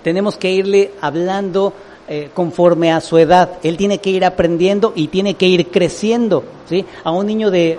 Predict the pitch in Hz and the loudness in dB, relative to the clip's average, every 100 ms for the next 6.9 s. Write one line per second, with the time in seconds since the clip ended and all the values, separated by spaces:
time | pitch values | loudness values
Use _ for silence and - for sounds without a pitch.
0 | - 190 208 214 208 214 208 202 202 202 | -2 -2 0 -2 -2 -2 -2 -2 -2 -2
1 | 175 196 208 - 151 185 185 175 180 190 | -4 -4 -6 -6 -4 -4 -2 0 0 0
2 | 190 175 151 165 180 196 - 202 196 190 | -2 -4 -2 0 0 0 0 0 0 -2
3 | 175 - - - 160 147 151 - - 90 | -4 -14 -10 -2 0 0 -6 -12 -18 -14
4 | 143 151 156 156 151 147 131 208 226 214 | -4 -4 -2 -2 -2 -2 -4 -6 -4 -4
5 | - 165 170 151 143 170 170 156 180 185 | -2 0 0 -4 0 0 0 -2 -2 -2
6 | 170 175 190 190 180 196 202 170 | -2 0 4 6 6 6 2 0